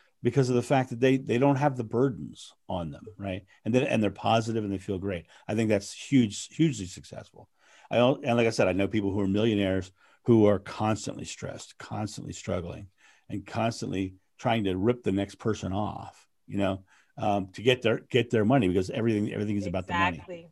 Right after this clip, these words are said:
Speaker 2: exactly.
Speaker 1: And
Speaker 2: They
Speaker 1: you, you can't do that.
Speaker 2: Yeah. So success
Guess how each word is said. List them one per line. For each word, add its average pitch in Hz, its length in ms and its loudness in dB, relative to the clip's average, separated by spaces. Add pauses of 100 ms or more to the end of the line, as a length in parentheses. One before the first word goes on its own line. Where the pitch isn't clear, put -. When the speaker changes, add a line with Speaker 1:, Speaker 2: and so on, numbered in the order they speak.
(100)
Speaker 2:
exactly. 160 420 -6
Speaker 1:
And 101 180 0
Speaker 2:
They 87 200 -4 (160)
Speaker 1:
you, 127 160 2 (240)
you 123 80 0
can't 131 240 6
do 107 120 4
that. - 220 -10 (1300)
Speaker 2:
Yeah. 170 100 -20 (760)
So 220 120 2
success 214 600 6